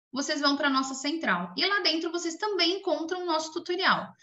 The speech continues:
Mostrei lá que dentro da plataforma vocês também conseguem acesso, que é o P D F,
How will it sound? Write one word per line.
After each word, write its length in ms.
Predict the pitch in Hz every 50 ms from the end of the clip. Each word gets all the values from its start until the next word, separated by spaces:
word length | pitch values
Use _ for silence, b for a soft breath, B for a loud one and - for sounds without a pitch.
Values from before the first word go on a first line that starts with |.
| b b b _
Mostrei 440 | 339 427 427 427 - 381 381 381 392
lá 180 | 370 330 330 330
que 140 | - 381
dentro 320 | 339 330 339 370 370 349 330
da 100 | 339 330
plataforma 560 | 330 320 311 - 285 - 294 269 269 269 277
vocês 240 | 277 277 285 285 -
também 420 | - 339 339 294 269 262 330 381
conseguem 460 | - 427 427 - 311 269 247 254 247
acesso, 480 | 247 247 - 233 214 214 214 - - -
que 120 | - - 240
é 40 | 220
o 100 | 220 -
P 100 | 220 220
D 80 | 262
F, 400 | 269 226 202 226 - - 330 -